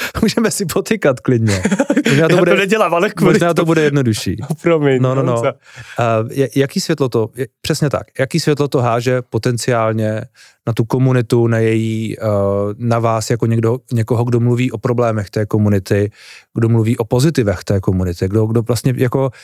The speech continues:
Speaker 1: eh, jestli to všechno ně-, nějak jakoby, eh, nekomplikuje všechny ty mesi-, vaši knihu třeba. To, co v ní píšete o, o tom, o tom, o, o, o vaší cestě, o rasismu, o těchto těch věcech.
Speaker 2: Mhm.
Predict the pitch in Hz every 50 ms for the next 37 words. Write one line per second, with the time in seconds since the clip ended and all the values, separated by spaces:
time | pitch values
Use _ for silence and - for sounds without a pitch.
0 | - - - - - _ _ - 110 110 107 107 110 107 107 107 - - - -
1 | - - - _ _ _ _ - - 117 - - 156 - 151 - - 139 123 -
2 | - 143 135 135 135 - - _ _ _ - 123 120 123 - _ - 131 127 127
3 | 131 - 120 - 127 123 131 131 131 127 - _ _ _ _ _ _ _ _ -
4 | - 113 110 110 110 - - 123 120 123 - - 170 160 - 135 127 110 - -
5 | 117 104 95 90 92 101 - _ _ _ _ _ _ _ _ _ _ _ - -
6 | - 117 - - 123 113 107 120 120 117 107 - 131 123 123 _ _ _ _ _
7 | _ _ _ - 123 - - - - 170 185 165 135 98 - - 123 113 107 -
8 | - _ _ _ _ _ _ _ _ _ - 123 - - 123 113 120 117 110 -
9 | 107 - 120 110 - 117 117 113 117 - - 113 - 123 120 120 120 127 123 113
10 | - 120 117 117 117 120 - - - - - - 107 - - - - - - -
11 | - - 135 123 120 113 - 139 120 - 139 - - - 107 110 131 139 131 -
12 | 117 95 90 90 95 104 - 123 120 110 101 - 95 85 85 85 - - - -
13 | _ - 131 113 110 113 123 135